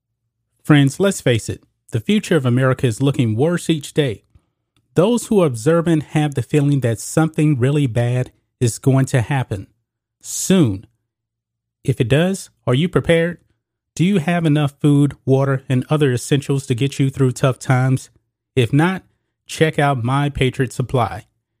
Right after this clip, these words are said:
They're the nation's number one preparedness company, and they've served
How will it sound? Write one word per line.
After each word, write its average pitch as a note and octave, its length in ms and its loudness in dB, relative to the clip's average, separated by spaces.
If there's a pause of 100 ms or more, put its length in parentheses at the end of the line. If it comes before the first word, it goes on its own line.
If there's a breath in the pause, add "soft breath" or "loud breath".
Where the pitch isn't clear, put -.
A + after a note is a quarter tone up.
(320)
They're E3 220 2
the F#3 100 0
nation's D#3+ 460 2
number E3 320 0
one D#3 240 2
preparedness D3+ 640 -2
company, C#3+ 580 0 (340)
and C#3 260 2
they've D3 240 0
served C#3 540 0